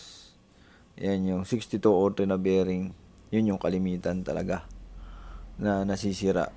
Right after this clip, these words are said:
Pero sa tinagal-tagal naman, at meron, meron pa ako diyang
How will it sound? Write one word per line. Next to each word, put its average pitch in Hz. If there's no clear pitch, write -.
Pero 104
sa -
tinagal-tagal 104
naman, 98
at 90
meron, 92
meron 95
pa 92
ako -
diyang 92